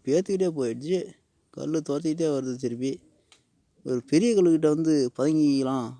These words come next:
அப்படின்னு சொல்லி ப-, பதுங்குறாரு. கல்லுலாம் வந்து இடி இடி வந்து கீழே விழுது. ஐயோ, ஒரு மனுஷனுக்கு இவ்வளோ வரக்கூடாதே. எல்லா கல்லும் வந்து நின்னுக்குது.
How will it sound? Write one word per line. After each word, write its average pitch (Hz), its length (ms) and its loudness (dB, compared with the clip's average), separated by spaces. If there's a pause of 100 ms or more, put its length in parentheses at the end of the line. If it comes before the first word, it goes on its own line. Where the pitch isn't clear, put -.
அப்படின்னு 123 180 -4
சொல்லி 117 380 -4
ப-, 117 480 -4 (100)
பதுங்குறாரு. 123 680 -2 (800)
கல்லுலாம் 160 380 0
வந்து 147 220 -2
இடி 143 200 -4
இடி 139 380 0
வந்து 131 240 -2
கீழே 143 220 -2
விழுது. 123 460 0 (1500)
ஐயோ, 123 400 -6
ஒரு 131 240 -2
மனுஷனுக்கு 139 420 -6
இவ்வளோ 131 800 -4 (420)
வரக்கூடாதே. 131 560 -6 (400)
எல்லா 139 220 0
கல்லும் 143 280 0
வந்து 139 80 0
நின்னுக்குது. 147 760 -4